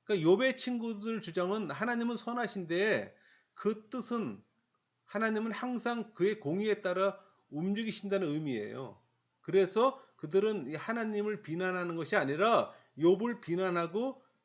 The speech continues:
욥이 죄지 없음을 틀림없다고 욥을 정죄하는 겁니다. 그래서 욥이 벌 받고 있다고. 그러니까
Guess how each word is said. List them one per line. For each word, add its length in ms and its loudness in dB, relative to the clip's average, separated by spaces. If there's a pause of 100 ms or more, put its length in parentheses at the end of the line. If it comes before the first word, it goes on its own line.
(140)
욥이 440 4
죄지 260 2
없음을 520 0 (480)
틀림없다고 580 0
욥을 320 -2
정죄하는 500 0
겁니다. 440 -8 (720)
그래서 340 4
욥이 440 0
벌 180 0
받고 240 2
있다고. 460 -8 (2000)
그러니까 340 -4